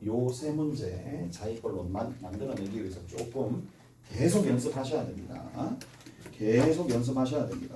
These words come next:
분명히 얘기했지만. 음. 이제 삼십오, 삼십육은 워낙 출제가 많이 되었었고 오래됐으니까 충분히 쟤는 학교 시험 문제로 나올 수가 있고요.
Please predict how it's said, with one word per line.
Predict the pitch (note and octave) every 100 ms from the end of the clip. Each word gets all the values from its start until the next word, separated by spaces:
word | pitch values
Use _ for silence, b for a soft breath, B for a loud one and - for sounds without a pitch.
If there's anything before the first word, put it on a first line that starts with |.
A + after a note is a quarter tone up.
| -
분명히 | G#2 G#2 G2+
얘기했지만. | G2 G#2+ G#2+ A2 - - - - - - - - - - - - - - - - - - - - - -
음. | C3 C#3+ - - - - - - - - - - - - - - - - - -
이제 | D3+
삼십오, | - C#4+ - G#3+ G3+
삼십육은 | B3+ B3 F#3+ E3 E3 B2+ B2
워낙 | A#3+ B3+ -
출제가 | - A#3+ - A#3+ G#3+
많이 | G#2+ C3+ -
되었었고 | C3 G#2+ - - -
오래됐으니까 | A2+ G#3 E3+ F3 C3+ A2+ - - E2+ -
충분히 | - A#3 G#3+ D#3 A#2
쟤는 | A2 A#2+ B2 A#2+
학교 | F3 -
시험 | E3+ D#3+
문제로 | A#2 C3 A2
나올 | F#2+ B2
수가 | - - -
있고요. | - - A2+ - - D#3